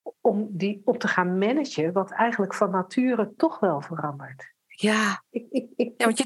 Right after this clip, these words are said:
Speaker 2: leert kinderen eigenlijk nadenken over emoties, terwijl ze alleen maar gevoeld hoeven worden.
Speaker 1: Ja.
Speaker 2: En dat kan je al. Echt, je bent
Speaker 1: Ja.
Speaker 2: geboren als voelend wezen. Echt, ben je pri-, kan je prima.
Speaker 1: <laughs> Ja.
Speaker 2: Ja.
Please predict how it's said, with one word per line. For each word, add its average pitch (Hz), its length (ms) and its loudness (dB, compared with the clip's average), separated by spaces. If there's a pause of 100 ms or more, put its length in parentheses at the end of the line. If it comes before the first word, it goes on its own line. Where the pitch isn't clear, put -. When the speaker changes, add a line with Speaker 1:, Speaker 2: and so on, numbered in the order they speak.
Speaker 2:
leert 254 160 2
kinderen 233 320 4
eigenlijk 247 280 0
nadenken 220 600 2
over 175 260 2
emoties, 170 680 -2
terwijl 262 180 4
ze - 80 -2
alleen 220 160 2
maar 214 100 0
gevoeld 330 340 0
hoeven 226 260 0
worden. 143 360 -4 (160)
Speaker 1:
Ja. 220 360 -2 (160)
Speaker 2:
En 285 140 2
dat 320 140 -2
kan 170 220 0
je 143 80 -2
al. 135 300 -2
Echt, 220 280 0
je 202 80 -4
bent 208 180 0
Speaker 1:
Ja. - 60 -8
Speaker 2:
geboren 254 400 2
als - 360 -2 (440)
voelend 294 500 2
wezen. 147 420 2
Echt, - 260 -2
ben 247 120 4
je 247 160 0 (100)
pri-, 370 300 2
kan 339 160 2
je 370 100 0 (160)
prima. 403 580 2 (160)
Speaker 1:
<laughs> - 160 -10
Ja. 196 260 -2 (1000)
Speaker 2:
Ja. - 240 2